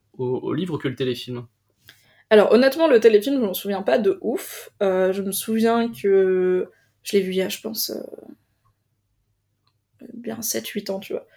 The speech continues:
Speaker 2: Et il m'a pas laissé une impression assez lourde pour que j'ai envie de le revoir. Et en plus, j'aime pas trop les clowns, donc,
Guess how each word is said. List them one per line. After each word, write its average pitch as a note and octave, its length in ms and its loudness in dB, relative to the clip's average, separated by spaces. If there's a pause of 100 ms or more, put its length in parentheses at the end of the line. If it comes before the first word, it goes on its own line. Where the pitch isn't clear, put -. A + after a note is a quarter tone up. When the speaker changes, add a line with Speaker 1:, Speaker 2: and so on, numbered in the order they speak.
(400)
Speaker 2:
Et G3 120 4
il G3 80 4
m'a G3 120 4
pas A#3 160 8
laissé A#3+ 280 6
une A3 120 8
impression G#3 460 0
assez F#3 500 0
lourde G#3 320 4
pour G3+ 160 -6
que G#3 100 -4
j'ai G3 100 -4
envie F#3+ 220 -8
de G3 60 -6
le G3 80 4
revoir. F#3+ 460 2
Et G3 60 -4
en F#3 80 -6
plus, G3+ 140 -10
j'aime F#3+ 160 -8
pas - 80 -12
trop - 160 -12
les F3+ 80 -6
clowns, G3+ 260 -4
donc, G3 180 -12